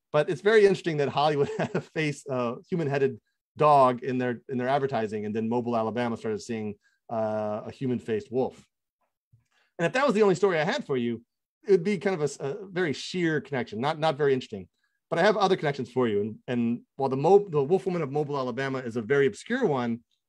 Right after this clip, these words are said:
let's talk about a very famous one, Nessie, the Loch Ness Monster, right?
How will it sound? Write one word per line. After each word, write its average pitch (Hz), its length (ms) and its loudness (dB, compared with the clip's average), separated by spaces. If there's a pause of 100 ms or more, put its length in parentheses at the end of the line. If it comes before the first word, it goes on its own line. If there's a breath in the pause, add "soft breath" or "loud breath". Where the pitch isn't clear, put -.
(120)
let's 175 120 -8
talk 202 180 2
about 170 160 2
a 143 60 4
very 147 200 2
famous 160 360 -4
one, 110 140 -16 (320)
Nessie, 156 360 -2 (100)
the 127 60 -12
Loch 160 200 -2
Ness 151 180 -8
Monster, 139 360 -6
right? 107 200 -8